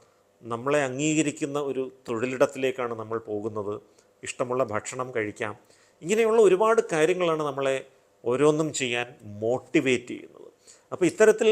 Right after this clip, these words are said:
നമ്മളെ മോട്ടിവേറ്റ് ചെയ്യുന്ന വിവിധമായ വസ്തുക്കൾ കൊണ്ട് നമ്മുടെ ജീവിതത്തെ നിറച്ചു നിർത്തുക എന്നുള്ളതാണ് വിഷാദത്തിലേക്ക് പോകാതിരിക്കാൻ നമുക്ക് ചെയ്യാവുന്ന കാര്യം. പക്ഷെ ഇത്രയൊക്കെ ചെയ്താലും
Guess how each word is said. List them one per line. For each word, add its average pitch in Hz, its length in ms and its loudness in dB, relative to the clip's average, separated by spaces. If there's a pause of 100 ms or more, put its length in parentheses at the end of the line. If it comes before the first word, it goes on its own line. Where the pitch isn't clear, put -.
(140)
നമ്മളെ 170 300 -2
മോട്ടിവേറ്റ് 190 680 0
ചെയ്യുന്ന 180 300 -4
വിവിധമായ 170 840 0
വസ്തുക്കൾ 165 520 -4
കൊണ്ട് 156 220 -6
നമ്മുടെ 131 300 -10
ജീവിതത്തെ 120 600 -6 (380)
നിറച്ചു 123 540 2
നിർത്തുക 156 480 0
എന്നുള്ളതാണ് 107 680 -6 (360)
വിഷാദത്തിലേക്ക് 117 640 -6
പോകാതിരിക്കാൻ 113 880 -8
നമുക്ക് 139 460 -2
ചെയ്യാവുന്ന 117 580 -2
കാര്യം. - 360 -20 (380)
പക്ഷെ - 200 -8
ഇത്രയൊക്കെ 147 380 2
ചെയ്താലും 180 640 4